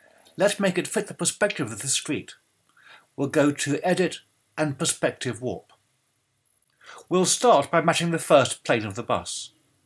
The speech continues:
Sketch out a plane and adjust the corners to make the lines inside the plane match the perspective lines on the bus. And I'm being careful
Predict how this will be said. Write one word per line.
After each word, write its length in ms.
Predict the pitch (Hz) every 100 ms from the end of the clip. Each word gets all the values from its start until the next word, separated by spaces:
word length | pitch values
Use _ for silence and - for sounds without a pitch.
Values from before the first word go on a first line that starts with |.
| - _ _ _ _ _
Sketch 520 | - - - 214 214 180
out 280 | 160 143 - -
a 100 | -
plane 480 | - 160 151 185 220 - _ _ _ - - _ _ _
and 140 | 139
adjust 380 | 147 143 180 -
the 80 | 156
corners 760 | - 247 240 143 107 143 - - _ _ _ _ -
to 100 | 180
make 360 | 175 170 139
the 260 | - 170 170
lines 720 | 156 160 202 196 175 - - _ _ _ -
inside 460 | 175 175 165 151
the 80 | 139
plane 520 | - 196 175 123 127 - _
match 340 | - 156 135 -
the 80 | 160
perspective 540 | 139 - 175 - 143
lines 380 | 143 127 123 120
on 180 | 123 120
the 60 |
bus. 560 | 120 101 - - - - _ _ _ - - - _ _ _ _ _ _ _ _ _ _ _ _ _
And 140 | - 147
I'm 140 | 147
being 260 | 143 139 139
careful 580 | 170 185 - 131 110